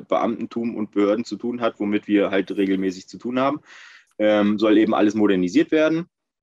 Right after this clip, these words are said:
Sollte am Anfang neunhundert Millionen kosten. Mittlerweile sind wir, glaub ich, bei zwei Komma drei oder drei Milliarden angekommen. Und, äh, lustigerweise, als ich mir letztens noch mal den Podcast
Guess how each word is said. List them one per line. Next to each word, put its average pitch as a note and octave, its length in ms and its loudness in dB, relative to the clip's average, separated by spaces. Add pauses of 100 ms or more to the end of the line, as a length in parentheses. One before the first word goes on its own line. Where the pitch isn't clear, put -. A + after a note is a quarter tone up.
(100)
Sollte G#2+ 240 2
am G2 80 2
Anfang G#2 280 0
neunhundert G#2+ 440 0
Millionen B2+ 360 2
kosten. C#3+ 520 0
Mittlerweile G#2+ 540 2
sind G#2 160 -2
wir, G2+ 80 -2
glaub G2+ 140 -2
ich, - 0 -
bei G2+ 260 2 (100)
zwei F2+ 220 -2
Komma F2+ 200 -4
drei B2+ 280 0
oder G2 100 0
drei A#2+ 260 0
Milliarden B2+ 360 2
angekommen. B2+ 520 0
Und, G#2 240 -4
äh, G2+ 140 -2
lustigerweise, B2 800 2
als A2 220 -2
ich G#2+ 120 -8
mir A2 220 0 (420)
letztens A2+ 340 -2
noch A2+ 120 0
mal G#2+ 180 0
den G#2 120 -2
Podcast - 600 -2